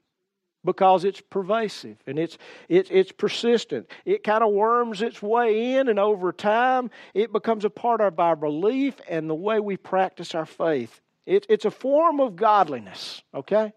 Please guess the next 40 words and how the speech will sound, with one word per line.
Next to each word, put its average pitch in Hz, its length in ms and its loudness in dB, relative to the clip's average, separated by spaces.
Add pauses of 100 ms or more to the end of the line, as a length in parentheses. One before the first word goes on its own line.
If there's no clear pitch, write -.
It's 180 160 -2
a 170 40 2
form 269 460 2
of 165 140 2
godliness, 156 420 2 (320)
a 180 80 4
form 269 320 2
of 202 160 2
reverence, 175 600 2
a 165 60 -2
form 262 340 2
of, 208 120 2 (240)
of 185 320 2
lip 240 380 4
service 165 580 0
is 131 80 -8
maybe 156 300 2
a 135 80 -2
better 156 260 0
way 127 160 -2
to 120 80 -6
put 139 260 -4
it, 147 140 -8 (460)
toward 277 320 2
God, 156 260 4
but 170 120 -2
it 175 120 -6
denies 202 640 0
the 160 80 -10
power 170 580 -4
of 160 200 -2
God. 95 340 -12 (1800)
In 196 60 0
other 294 120 2
words, 226 220 2
what 233 180 -4
religion 190 400 0
really 196 220 2
says 196 320 2
is, 160 200 -2